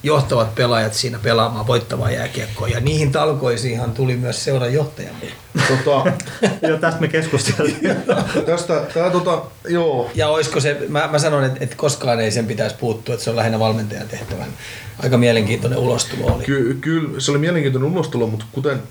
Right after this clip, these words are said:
Speaker 2: siinä podcastissa velin kanssa juteltiin ja väännettiin, väännettiin sitä asiasta, niin, niin tota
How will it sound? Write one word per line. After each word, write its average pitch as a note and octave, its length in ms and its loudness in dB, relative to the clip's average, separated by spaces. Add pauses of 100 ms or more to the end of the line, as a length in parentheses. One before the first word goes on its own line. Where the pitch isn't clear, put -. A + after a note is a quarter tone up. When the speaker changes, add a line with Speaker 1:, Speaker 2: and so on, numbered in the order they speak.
Speaker 2:
siinä B2+ 280 0
podcastissa B2 680 -4 (160)
velin B2 220 2
kanssa A2 220 -6
juteltiin A2+ 300 -2
ja A2+ 80 0
väännettiin, A2 440 0
väännettiin A#2+ 400 0
sitä A2+ 180 0
asiasta, A#2 420 2
niin, G#2 260 -6
niin A2 200 -2
tota A2 360 2